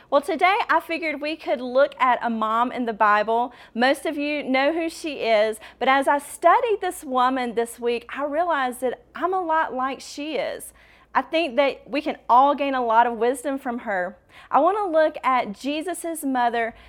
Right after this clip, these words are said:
Mary, today. I want us to imagine that Mary has come over to our house.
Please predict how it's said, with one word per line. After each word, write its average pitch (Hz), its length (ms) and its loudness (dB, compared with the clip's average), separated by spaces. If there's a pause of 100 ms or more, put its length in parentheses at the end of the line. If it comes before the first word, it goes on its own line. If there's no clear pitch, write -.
(220)
Mary, 220 480 0
today. 185 560 -4 (280)
I 277 120 -2
want 403 180 -2
us 403 160 -8
to 330 180 -4
imagine 240 720 -4 (220)
that 247 200 0
Mary 320 380 4
has 330 240 -2
come 294 300 -4
over 226 340 0
to - 200 -8
our 214 180 2
house. 190 500 -2